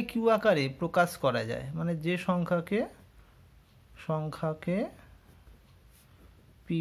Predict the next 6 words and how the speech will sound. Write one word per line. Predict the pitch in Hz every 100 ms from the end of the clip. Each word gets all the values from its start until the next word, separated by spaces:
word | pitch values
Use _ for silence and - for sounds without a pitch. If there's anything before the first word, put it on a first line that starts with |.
| 160
by | 165 170 170 -
কিউ | 151 139 147 220 240 - - - 151
আকারে | 131 127 127 135 208 381 - - - - - - - - - - - - - - - - - - - - - - - - - - -
প্রকাশ | - 135 - 139 151 185 - - - _ - _ _ _ _ _ _ _ _ - _ _ _ _ _ -
করা | 127 127 135 208 - - - - _ _ _ - - - - - 139
যায়, | 151 143 123